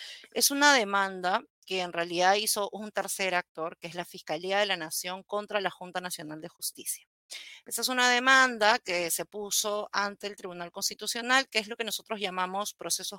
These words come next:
competenciales, que es cuando dos entidades públicas señalan que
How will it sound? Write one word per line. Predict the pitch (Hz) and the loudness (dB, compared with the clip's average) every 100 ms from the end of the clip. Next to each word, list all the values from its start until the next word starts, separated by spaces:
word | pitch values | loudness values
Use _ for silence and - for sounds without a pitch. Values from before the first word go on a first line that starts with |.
| - | -12
competenciales, | 202 202 - 151 147 - 170 151 143 190 277 - - - - - | -16 -14 -14 -10 -6 -2 0 0 -2 -6 -8 -12 -18 -18 -18 -2
que | 226 | -2
es | - | 0
cuando | 262 233 | 0 0
dos | 196 226 | 0 0
entidades | 269 247 220 214 220 | 0 2 4 6 4
públicas | - 247 208 202 - 196 208 226 | -2 -4 -4 -4 -2 2 2 0
señalan | 185 180 185 175 185 190 | -4 -2 -2 0 -2 -4
que | - 185 190 196 | -2 -2 -2 -4